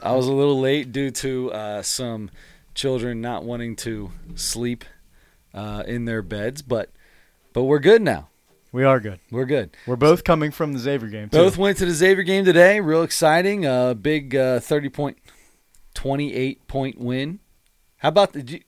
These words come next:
Speaker 1: did you see the end of the game? What happened at the end of the game?
Speaker 2: No, because I left with four minutes to go.
Speaker 1: That's what I thought you did.
Speaker 2: Uh-huh, uh-huh.
Speaker 1: How about that, ladies and gentlemen? Mister Adam
Speaker 2: Let me
Speaker 1: Schmidt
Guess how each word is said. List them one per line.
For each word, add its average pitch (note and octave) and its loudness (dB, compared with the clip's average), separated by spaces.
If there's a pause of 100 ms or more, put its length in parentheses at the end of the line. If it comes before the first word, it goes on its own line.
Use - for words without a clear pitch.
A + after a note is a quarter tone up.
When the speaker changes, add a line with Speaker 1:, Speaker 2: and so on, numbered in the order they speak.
(120)
Speaker 1:
did D#3 -2
you D#3+ -6
see A3 0
the A#3+ -2
end G3 0
of G#3+ 0
the G3+ 0
game? D3+ -2
What G3 -2
happened F3 -4
at E3+ -8
the D3 -2
end E3 -2
of F#3 0
the E3+ 0
game? E3+ -6 (100)
Speaker 2:
No, - 0
because D#3+ 4
I D3 6
left D3+ 2
with A#2+ -16
four D3 -2
minutes C#3+ -4
to C#3 -8
go. C3+ -2
Speaker 1:
That's B3 -4
what A#3 -2
I A#3+ -4
thought A#2+ -6
you A2 -10
did. A2 -8
Speaker 2:
Uh-huh, G#2 -2
uh-huh. G#2+ -6
Speaker 1:
How F3 2
about G3+ 4
that, D#3 6
ladies E3 2
and G3+ 2
gentlemen? C#3+ 2
Mister E3 2
Adam C#3 4
Speaker 2:
Let F3 0
me D#3+ 4
Speaker 1:
Schmidt E3 2